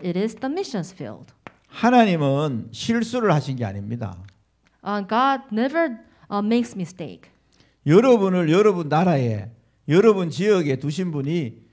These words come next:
Speaker 2: 절대 주권을 가지신 하나님이 두신 거예요.
Speaker 1: And who is the one who put you in your country? Who is the one who really put you in your city or, or in your region where you are living in? It is God who has this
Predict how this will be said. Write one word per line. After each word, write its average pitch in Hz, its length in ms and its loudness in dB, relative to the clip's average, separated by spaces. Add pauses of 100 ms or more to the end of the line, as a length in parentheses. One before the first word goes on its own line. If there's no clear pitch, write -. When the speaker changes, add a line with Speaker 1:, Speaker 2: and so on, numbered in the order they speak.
(320)
Speaker 2:
절대 226 560 2
주권을 180 500 -4
가지신 143 640 -6
하나님이 190 600 -4
두신 139 300 -4
거예요. 92 260 -8 (840)
Speaker 1:
And 220 140 -4 (160)
who 370 220 -2
is 294 180 -4
the 240 100 -2
one 202 300 -2
who 262 120 -6
put - 500 -10
you 202 120 -10
in 202 240 -10
your 170 140 -8
country? 262 560 -12 (100)
Who 285 140 -8
is 311 160 -10
the 285 160 -2
one 226 240 -2
who 233 220 -8
really 202 180 -6
put 254 320 -12
you 233 80 -10
in 247 300 -6 (260)
your 185 180 0
city 190 360 -6
or, 190 180 -4 (160)
or 208 180 0
in 208 240 -2
your 190 140 0
region 202 240 -4
where 185 160 -2
you 180 140 -2
are 165 100 -4
living 262 280 -4
in? 151 200 -8
It 226 160 -4
is 294 160 -4
God 196 380 -4 (100)
who 285 160 -8
has 226 180 -6
this 185 220 -6